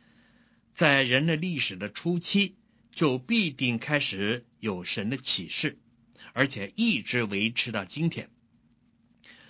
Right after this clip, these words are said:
所以呢，我就选择了三位一体的神。我研读圣经，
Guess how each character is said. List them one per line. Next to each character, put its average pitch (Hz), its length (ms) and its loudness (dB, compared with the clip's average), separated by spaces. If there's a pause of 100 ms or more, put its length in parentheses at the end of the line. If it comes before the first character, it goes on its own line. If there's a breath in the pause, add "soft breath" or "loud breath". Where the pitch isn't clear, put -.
(240 loud breath)
所 185 220 4
以 170 100 6
呢， 143 140 4
我 113 120 2
就 113 240 0
选 90 360 -6
择 104 160 -4
了 127 200 4 (220)
三 156 380 -2
位 147 100 0
一 127 300 -4
体 - 220 -14
的 - 140 -16
神。 - 320 -8 (1600 soft breath)
我 135 320 8
研 139 300 4
读 139 380 -2
圣 147 360 0
经， 165 280 0